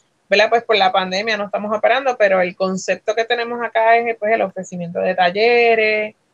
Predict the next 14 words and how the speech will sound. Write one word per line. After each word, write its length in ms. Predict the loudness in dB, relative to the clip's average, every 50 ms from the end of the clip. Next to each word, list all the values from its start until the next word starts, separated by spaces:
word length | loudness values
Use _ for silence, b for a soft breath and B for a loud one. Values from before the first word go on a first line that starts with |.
| _ _ _ _ _ _ _ _
y, 520 | -14 -12 -10 -10 -12 -12 -14 -16 -20 -16 -12
y 100 | -6 -2
nada, 220 | 2 4 4 4
es 80 | 4 2
como 180 | 0 0 0 0
mi 120 | -2 -2
estudio 400 | -4 -6 _ -8 -4 -2 -2 0
como 220 | 0 -2 -4 -4 -2
tal, 260 | 0 0 0 0 -2
un 120 | -4 -6
estudio 340 | -8 -8 -6 -4 0 2 2
abierto 500 | 2 2 0 -2 -4 -4 -6 -12 -14 -14 _ _ _
al 160 | -10 -10 -10 -8
público. 400 | -6 -6 -6 -6 -8 -10 -14